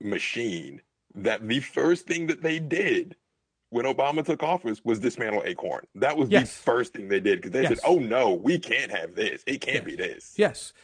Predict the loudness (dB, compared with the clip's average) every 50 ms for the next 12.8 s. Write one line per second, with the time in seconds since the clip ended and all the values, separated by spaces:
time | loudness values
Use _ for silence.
0 | -2 2 4 4 4 2 4 8 10 10 10 10 8 4 4 2 2 2 2 2
1 | 0 0 2 2 0 0 0 0 0 0 2 2 4 6 6 6 6 6 4 2
2 | 0 -2 -6 -14 _ _ _ _ _ _ _ 0 2 4 4 4 6 8 10 10
3 | 10 8 4 2 2 2 2 0 -2 -4 -6 -4 -2 2 2 2 2 2 0 0
4 | 2 2 2 4 4 4 4 2 0 -2 -4 -2 -2 0 0 0 0 0 0 0
5 | -2 -2 0 0 0 2 4 4 4 2 0 -2 -2 -4 -6 -10 _ _ _ _
6 | _ _ -6 -4 -2 -2 -2 -2 0 0 2 2 2 2 2 2 0 0 0 0
7 | -2 -2 -2 -4 -2 -2 -2 -2 -2 -2 -4 -6 -8 _ _ _ _ _ -4 0
8 | 4 4 4 4 4 4 2 0 0 0 -2 0 0 0 0 -2 -4 -6 -8 _
9 | _ _ -10 -8 -6 -4 -2 0 0 0 -2 -4 -6 -6 -6 -2 0 2 2 4
10 | 2 0 -2 -6 -12 _ _ _ _ _ -4 0 2 4 4 2 2 2 0 0
11 | 0 -2 -4 -4 -6 -8 -8 -8 -6 -6 -6 -6 -4 -2 2 2 2 2 0 0
12 | 2 2 2 2 0 -2 -2 -2 -2 -2 -2 -4 -4 -4 -4 -4